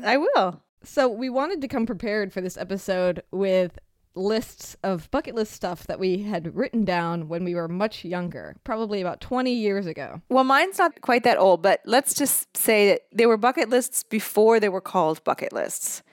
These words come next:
Speaker 2: Right.
Speaker 1: Because they
Speaker 2: Life
Speaker 1: didn't used
Speaker 2: goals.
Speaker 1: to be, ca-, yeah, what, what was it called? Like a life to-do list or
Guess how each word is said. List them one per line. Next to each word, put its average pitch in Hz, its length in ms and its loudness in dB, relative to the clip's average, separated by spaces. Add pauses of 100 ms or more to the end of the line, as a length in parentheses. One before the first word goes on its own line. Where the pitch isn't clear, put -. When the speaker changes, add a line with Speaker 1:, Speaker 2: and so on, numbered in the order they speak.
(300)
Speaker 2:
Right. 170 300 -8 (120)
Speaker 1:
Because 226 280 4
they - 40 6
Speaker 2:
Life 294 80 4
Speaker 1:
didn't 285 200 2
used 302 140 2
Speaker 2:
goals. 285 80 -4
Speaker 1:
to 254 60 -2
be, 233 120 -2
ca-, - 160 -8 (120)
yeah, 185 220 2 (120)
what, 311 220 2 (120)
what 247 140 -4
was 294 140 0
it 233 100 4
called? 233 220 2
Like 208 100 -2
a 208 60 0
life 208 400 0
to-do 208 340 0
list - 460 -6
or 175 480 2